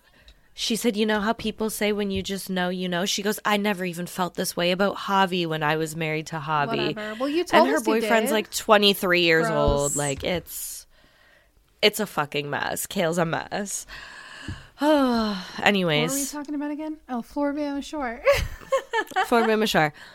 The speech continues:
Speaker 1: Okay, so they're on Bourbon Street, and I noticed the shooter girl, and this made me miss being a, a doing Hooter
Speaker 2: Uh-huh.
Speaker 1: shooters. She is giving Gus and Kirk Hooter shooters.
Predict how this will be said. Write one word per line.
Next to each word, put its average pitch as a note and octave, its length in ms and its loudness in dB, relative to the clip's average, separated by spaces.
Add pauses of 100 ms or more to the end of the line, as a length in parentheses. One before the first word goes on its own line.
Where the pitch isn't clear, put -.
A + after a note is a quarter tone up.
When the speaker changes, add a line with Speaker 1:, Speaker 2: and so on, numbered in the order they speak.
(380)
Speaker 1:
Okay, G#3 320 8
so G3+ 220 4
they're A3+ 260 8
on B3 200 6
Bourbon G#3 480 6
Street, D#3 640 0
and F3+ 680 2 (640)
I G3+ 120 10
noticed G#3 480 8
the C4 120 4
shooter D#3 440 0
girl, G3 520 2
and D#3 360 4 (120)
this E3+ 240 -2
made D#3 260 -2
me D#3 140 -6
miss D3+ 260 -4
being D3+ 280 -6
a, D3 160 -2 (220)
a D3+ 300 0
doing D3+ 420 -2
Hooter D3+ 360 -2
Speaker 2:
Uh-huh. B3+ 160 0
Speaker 1:
shooters. E3+ 600 0
She F#3+ 200 -2
is F3 140 0
giving E3+ 340 0
Gus D3+ 280 2
and D#3+ 160 -6
Kirk D3 300 -4
Hooter D#3 320 -6
shooters. G#3 720 -6